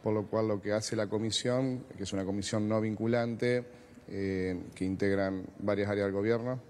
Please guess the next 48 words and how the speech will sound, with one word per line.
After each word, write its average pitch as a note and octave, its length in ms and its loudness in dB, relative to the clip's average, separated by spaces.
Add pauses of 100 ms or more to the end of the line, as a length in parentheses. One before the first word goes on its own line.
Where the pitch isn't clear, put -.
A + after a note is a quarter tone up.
(300)
nuestra F2 240 -6
Secretaría, G2 680 2
Economía, G2+ 760 0
Municipios G2 520 -4
y - 20 -8
Comunas, A2+ 540 0 (500)
eh, G2+ 240 2
y B2 220 4
organismos A2 680 0
como G2+ 200 -4
el G2 100 2
inta A2+ 380 2
e G#2+ 60 0
instituciones G2 880 -2
representativas F#2+ 580 0
de - 60 -6
productores, A2 580 0 (500)
eh, G2+ 280 2
lo G2+ 100 2
que G2+ 60 2
se A#2 100 2
hace A#2 120 2
es A#2 60 2
aconsejar G#2+ 520 0 (260)
al G2+ 140 -4
goberna-, G2 360 0
al, G2 320 0
al G2 120 0
gobernador G2+ 580 2 (320)
para F#2+ 220 -2
que G2 60 -2
decrete G2 440 0
la G2 80 0
situación G2 400 -4
de G2+ 60 0
emergencia. G2 360 -2
O - 20 -6
sea, G2 100 0
que F2+ 60 -2
todavía G#2+ 160 2
no A#2+ 60 2
está A#2+ 140 2
decretada, A2+ 440 2
sino G2+ 200 -4
que F#2+ 60 -2
esto F#2+ 160 -6
es - 100 -8
una, G2 160 -2